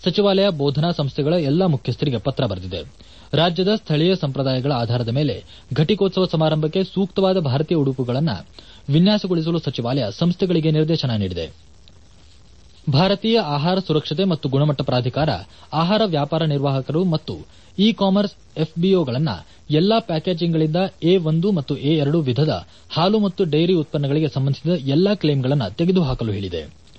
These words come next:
ಎಫ್ಎಸ್ಎಸ್ಎಐ ಪರವಾನಗಿ ಸಂಖ್ಯೆಗಳನ್ನ ಬಳಸಿಕೊಂಡು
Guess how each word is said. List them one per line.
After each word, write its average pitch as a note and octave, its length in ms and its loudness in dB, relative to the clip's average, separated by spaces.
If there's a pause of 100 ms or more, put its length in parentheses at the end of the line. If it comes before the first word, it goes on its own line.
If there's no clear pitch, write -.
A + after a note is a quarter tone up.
(600)
ಎಫ್ಎಸ್ಎಸ್ಎಐ G3 760 2
ಪರವಾನಗಿ D3 540 0
ಸಂಖ್ಯೆಗಳನ್ನ C#3+ 680 0
ಬಳಸಿಕೊಂಡು C3 600 0